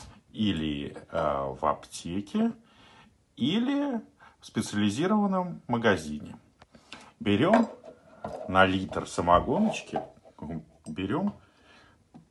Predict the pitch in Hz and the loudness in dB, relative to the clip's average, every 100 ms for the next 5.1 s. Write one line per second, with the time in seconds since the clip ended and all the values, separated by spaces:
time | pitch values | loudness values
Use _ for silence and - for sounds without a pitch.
0 | - - - - - 98 156 - 135 - | -12 -12 -12 -12 -8 -6 -6 -8 -12 -12
1 | - - - - 78 69 71 - - - | -18 -20 -14 0 2 2 0 -8 -12 -16
2 | - - - - _ 113 135 185 180 - | -14 -14 -20 -20 _ 2 4 2 -2 -10
3 | - 104 117 123 131 135 135 - - _ | -12 -4 -4 -2 0 0 -2 -10 -18 _
4 | - - - - - - - - 104 87 | -12 -8 -6 -6 -8 -10 2 4 6 4
5 | 71 | 2